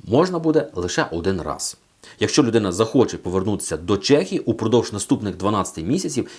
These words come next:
і подати заяву на дозвіл на проживання, їй доведеться сплатити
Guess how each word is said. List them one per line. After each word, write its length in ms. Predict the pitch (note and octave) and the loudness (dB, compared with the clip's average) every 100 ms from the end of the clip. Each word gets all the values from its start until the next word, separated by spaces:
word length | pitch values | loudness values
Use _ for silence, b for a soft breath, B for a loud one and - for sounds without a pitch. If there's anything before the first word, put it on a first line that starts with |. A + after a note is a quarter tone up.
| B | B
і 60 | A2+ | 0
подати 300 | B2 A2+ G2 | 2 2 0
заяву 300 | G2+ G2+ F2+ | 0 0 0
на 120 | F#2+ | 0
дозвіл 360 | A#2 A#2 F#2 | 2 2 0
на 100 | F2 | -6
проживання, 520 | - F2 F#2 D#3 F3+ - B - | -8 -8 -4 -4 -4 -8 B 0
їй 160 | B2 | 2
доведеться 380 | A2 F#2 B2 B2+ | 4 4 2 2
сплатити 420 | - F#2 B2+ B2 | -6 -2 -2 -4